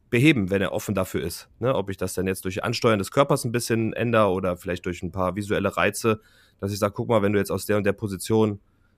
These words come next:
flankst und der Ball auf der und der Linie liegt vor deinem Körper“, also es gibt ja verschiedene Linien vor deinem Körper, wo der Ball positioniert ist, was natürlich dann auch einen Ausschlag gibt, wie du die Flanke zu schlagen hast am Ende,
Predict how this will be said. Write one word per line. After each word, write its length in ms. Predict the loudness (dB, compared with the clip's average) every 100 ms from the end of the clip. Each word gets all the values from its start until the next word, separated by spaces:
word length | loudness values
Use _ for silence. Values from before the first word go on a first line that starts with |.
| _
flankst 400 | 4 4 4 0
und 60 |
der 100 | 0
Ball 180 | 4 4
auf 140 | 4 2
der 140 | 2
und 140 | 4
der 300 | 4 4 2 _ _ -2
Linie 300 | 4 6 6
liegt 360 | 6 2 -6 -8
vor 220 | 0 4
deinem 240 | 4 2
Körper“, 300 | 4 4 4
also 320 | 2 2 -2
es 120 | -4 -10
gibt 140 | -8
ja 40 |
verschiedene 640 | -6 -6 -6 -2 2 2 0 _ _ _ _ -2
Linien 300 | 2 4 4
vor 220 | 4 6
deinem 180 | 6 4
Körper, 320 | 2 4 4
wo 60 |
der 100 | 4
Ball 180 | 4 2
positioniert 680 | 4 2 0 -2 2 2 2
ist, 320 | 0 -4 -12 -8
was 200 | -6 -4
natürlich 280 | -6 -6 -4
dann 180 | -4 -2
auch 220 | -4 -4
einen 120 | -4
Ausschlag 340 | -4 -2 -4
gibt, 160 | -6 -6
wie 60 | -4
du 100 | -2
die 100 | 0
Flanke 480 | 0 0 0 -2 -6 _ -12
zu 120 | -8
schlagen 380 | 2 4 4 0
hast 180 | -2
am 140 | -2 -2
Ende, 300 | 0 -2